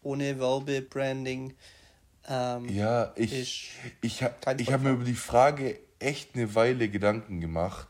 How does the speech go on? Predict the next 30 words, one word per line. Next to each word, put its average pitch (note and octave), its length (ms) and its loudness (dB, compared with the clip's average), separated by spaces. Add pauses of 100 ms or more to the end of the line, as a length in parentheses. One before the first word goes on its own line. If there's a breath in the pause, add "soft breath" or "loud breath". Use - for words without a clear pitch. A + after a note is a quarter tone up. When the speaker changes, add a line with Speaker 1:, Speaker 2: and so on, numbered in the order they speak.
Speaker 2:
gell? G2+ 320 -2 (960 loud breath)
Ähm, G#2 340 2 (240 loud breath)
weil A#2+ 200 4
es B2 120 -2
ja A2 80 2
diese G#2 380 -2
Alternativen G#2 720 -2
gibt C#3 280 0
und G#2 120 -2
ich G2+ 160 -6
weiß, B2 320 8
dass G2+ 220 -6
zum G#2 160 -4
Beispiel G2 440 0
in F2+ 300 -4 (640 loud breath)
Amerika A#2+ 680 2
oder A2 260 2
sowas G#2 380 0
ist - 200 -8
WhatsApp A2 400 4
ja F#2 120 4
gar G2+ 260 8
kein F2 320 -2
Ding. F2 460 -2
Da F2+ 160 0
kommuniziert G#2 720 0
man G2 160 -2
hauptsächlich G2+ 560 -2
über F2+ 280 2
iMessage, F2+ 800 -2